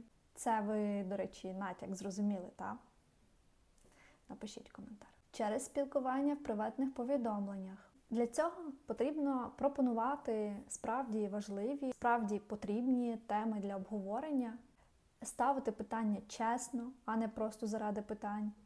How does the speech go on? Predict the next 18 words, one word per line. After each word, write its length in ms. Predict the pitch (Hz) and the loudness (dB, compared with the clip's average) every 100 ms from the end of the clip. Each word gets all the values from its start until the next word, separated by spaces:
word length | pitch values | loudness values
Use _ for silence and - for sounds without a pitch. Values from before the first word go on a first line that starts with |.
| - - | -12 0
залишати 580 | 247 294 - 359 311 | 2 4 2 2 2
заклик 480 | 208 220 240 247 214 | 2 4 2 2 2
до 120 | 202 | 2
дії, 420 | 190 196 196 - - - _ _ _ - | 0 -4 -8 -10 -14 -18 _ _ _ -14
спонукати, 880 | - - 233 214 233 294 339 311 277 | -8 0 2 4 4 4 4 0 -2
писати 520 | 202 - 202 214 220 | -2 -4 0 0 -2
коментарі 800 | - 208 196 190 190 208 262 - - - | -4 -4 -2 -4 -2 0 0 -2 -6 0
і 360 | 233 240 269 320 - - | 4 4 2 0 -8 0
відповідати 880 | 240 285 - 269 302 247 196 190 190 | 4 4 4 4 4 4 4 4 0
на 120 | 185 | -2
ці 180 | 185 180 | -4 -8
коментарі. 600 | - 190 190 180 190 180 220 - - - - | -6 -6 -6 -4 -4 -6 -10 -18 -20 -10 0
Друга 280 | 247 285 240 | 4 6 4
рекомендація — 920 | 208 208 202 202 240 349 - - 226 214 - - - _ - - - _ - | 2 2 2 4 4 2 0 -8 -10 -12 -20 -20 -20 _ -20 -20 -20 _ -10
це 300 | - 214 208 - | -2 0 0 -2
публікувати 720 | 214 220 220 233 226 208 202 | -2 0 2 2 4 2 -2
контент 500 | 202 202 202 196 196 | -4 -2 -2 -4 -4
тоді, 380 | 208 202 269 | -4 -2 -2